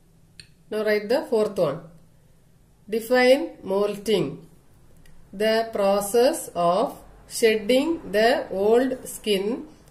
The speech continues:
is called molting. I repeat,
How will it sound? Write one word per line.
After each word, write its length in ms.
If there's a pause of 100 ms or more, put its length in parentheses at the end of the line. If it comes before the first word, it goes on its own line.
(340)
is 260
called 460 (160)
molting. 760 (580)
I 120
repeat, 520